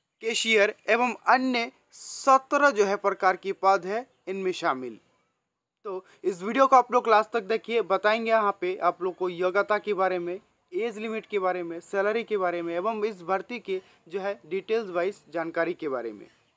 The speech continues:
तो आइए नोटिफिकेशन की ओर चलते हैं और आप लोग को इस भर्ती के जब बारे में अत्यधिक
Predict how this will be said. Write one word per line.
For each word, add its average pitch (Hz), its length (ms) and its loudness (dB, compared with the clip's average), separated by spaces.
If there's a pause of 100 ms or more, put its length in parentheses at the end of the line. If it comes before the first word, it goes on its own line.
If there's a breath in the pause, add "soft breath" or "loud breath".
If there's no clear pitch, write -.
(140)
तो 185 60 -8
आइए 190 340 -6 (260 soft breath)
नोटिफिकेशन 240 720 -2
की 226 120 -4
ओर 208 100 0
चलते 202 380 -2
हैं 208 200 -8 (240 loud breath)
और 202 160 4
आप 220 200 4
लोग 208 140 -2
को 185 240 -6 (160 soft breath)
इस 175 160 -8
भर्ती 170 400 -10
के 190 120 -6
जब 156 160 -6
बारे 156 240 -4
में 156 180 -12 (240 soft breath)
अत्यधिक 202 540 -6